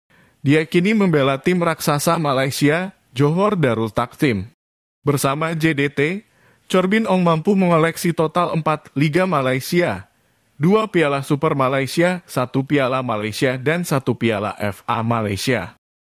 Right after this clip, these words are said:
Banderol pemain berusia tiga puluh satu tahun ini juga cukup mahal. Harga pasarnya mencapai enam miliar rupiah.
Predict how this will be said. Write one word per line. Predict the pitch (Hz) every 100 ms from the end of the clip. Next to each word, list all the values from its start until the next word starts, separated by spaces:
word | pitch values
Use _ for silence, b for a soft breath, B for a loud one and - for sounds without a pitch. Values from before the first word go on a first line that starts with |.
| _
Banderol | 139 147 165 185 185
pemain | 170 151 147 196 165
berusia | 135 127 160 156 170
tiga | 147 131 127
puluh | 127 123
satu | 123 117 131
tahun | - 120 135 127
ini | - 147 156 170
juga | 120 107 110
cukup | - - 104 120
mahal. | 117 139 120 101 - _ _ _ _ _
Harga | - 107 110 156
pasarnya | - 135 123 113 135 147 151
mencapai | 131 127 110 139 147 -
enam | 131 143
miliar | 131 147 147 131 120
rupiah. | 110 - 123 104 90 -